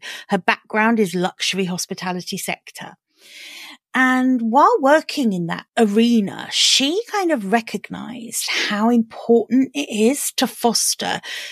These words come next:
a really comprehensive understanding of the Middle East, o-, of its history, its culture,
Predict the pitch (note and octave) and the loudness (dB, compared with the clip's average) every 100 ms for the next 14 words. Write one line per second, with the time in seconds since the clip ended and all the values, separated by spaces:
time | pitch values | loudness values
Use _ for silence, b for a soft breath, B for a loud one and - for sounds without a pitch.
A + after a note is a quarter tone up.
0 | B B B _ A#3 G#3+ G3+ G#3+ B3+ C4 | B B B _ 0 2 2 4 6 6
1 | C#4 D4 E4 - A#3+ A#3 A3 F#3+ G3+ - | 6 6 4 2 4 6 6 2 0 0
2 | G3 F#3+ F#3 - E3+ F3 E3+ D#3+ F3 - | 0 0 -2 -2 0 0 0 -2 -4 -4
3 | E3 D#3+ C#3+ - - - - - - - | -10 -8 -10 -10 -10 -8 -4 -6 -6 -10
4 | E3+ - - D#3 - - F3+ - F#3 F3+ | -10 -10 -14 -12 -10 -6 -4 -2 -2 -2
5 | - - F#3 - - - E3+ | -4 -6 -6 -6 -4 -2 -2